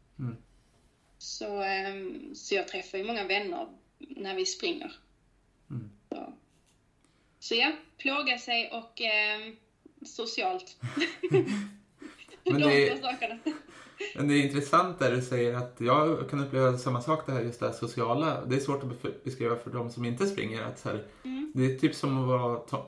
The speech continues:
Speaker 1: som att folk, jag tänker att normalt folk, eh, ja,
Speaker 2: Mm.
Speaker 1: går och fikar.
Speaker 2: <laughs>
Speaker 1: Det är som att vi är ute på
Speaker 2: Mm.
Speaker 1: distanspass,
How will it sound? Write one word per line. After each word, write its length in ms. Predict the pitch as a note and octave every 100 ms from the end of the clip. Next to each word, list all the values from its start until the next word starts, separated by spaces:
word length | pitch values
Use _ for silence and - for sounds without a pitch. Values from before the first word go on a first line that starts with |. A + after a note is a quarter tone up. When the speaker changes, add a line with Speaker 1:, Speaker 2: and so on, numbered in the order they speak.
| -
Speaker 1:
som 200 | - C3
att 140 | B2+ - -
folk, 340 | - B2+ C3 B2+
jag 120 | B2+
tänker 180 | B2 A#2+
att 380 | B2+ - - -
normalt 680 | B2+ B2 B2+ B2+ A#2+ - -
folk, 420 | - A2+ - -
eh, 200 | - A2+ A2 - - B2
ja, 200 | B2+ B2+
Speaker 2:
Mm. 200 | B3 C4 - - -
Speaker 1:
går 280 | C#3+ C#3 C3+
och 120 | B2+
fikar. 640 | D3 B2 - - A2+ C3 C3
Speaker 2:
<laughs> 40 |
Speaker 1:
Det 120 | C#3+
är 80 | C3+
som 140 | C3+ B2+
att 160 | B2
vi 160 | B2 A#2+
är 40 |
ute 140 | A#2+ -
på 60 |
Speaker 2:
Mm. 120 | B2
Speaker 1:
distanspass, 960 | - - A#2 G#2 - - - A#2 G2+ -